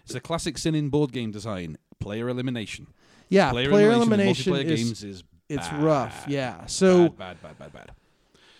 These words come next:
Speaker 1: Yeah. So
Speaker 2: Yeah,
Speaker 1: this is
Speaker 2: that's
Speaker 1: where
Speaker 2: a,
Speaker 1: it gets
Speaker 2: that's a tough
Speaker 1: interesting.
Speaker 2: one.
Speaker 1: I mean, I can think of ways around it. Around, um, when we're discussing Star Wars Destiny, um, multiplayer formats, and I think it was the Hero Realms card game mentioned this.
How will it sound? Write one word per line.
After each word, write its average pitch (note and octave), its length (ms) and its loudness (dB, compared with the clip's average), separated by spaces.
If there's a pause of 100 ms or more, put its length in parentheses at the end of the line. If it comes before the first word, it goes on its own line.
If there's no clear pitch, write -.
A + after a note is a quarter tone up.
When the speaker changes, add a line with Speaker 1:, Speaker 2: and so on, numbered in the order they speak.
(140)
Speaker 1:
Yeah. - 140 -6
So - 120 -18
Speaker 2:
Yeah, F#3 200 4
Speaker 1:
this F3 40 2
is F3 60 0
Speaker 2:
that's G#3+ 140 4
Speaker 1:
where G3+ 80 6
Speaker 2:
a, - 20 6
Speaker 1:
it F3 40 -2
gets G#3 140 4
Speaker 2:
that's E3+ 120 2
a - 40 -
tough G#3+ 200 4
Speaker 1:
interesting. B2+ 300 -8
Speaker 2:
one. D#3+ 60 -4
Speaker 1:
I - 20 4
mean, E3 120 4
I F#3+ 100 0
can F3+ 120 2
think A3 180 -2
of E3+ 60 0
ways C3 220 0
around F#3 320 -4
it. F#2 160 -10
Around, C#3 560 -4
um, A#2+ 400 -2
when A#2 360 -4 (140)
we're B2 120 -4
discussing A2+ 460 -4
Star A#2 220 -4
Wars G#2+ 180 -2
Destiny, G#2 580 -6
um, F#2 560 -8 (360)
multiplayer F#2+ 380 -8
formats, F2 480 -12 (300)
and F#2+ 480 -10
I - 40 -16
think G2+ 200 -16
it - 60 -14
was F2 180 -14
the E2 520 -16 (100)
Hero D#3+ 360 -4
Realms F#2+ 260 -8
card F#2+ 240 -10
game F2+ 140 -12
mentioned F#2 300 -12
this. F2 160 -14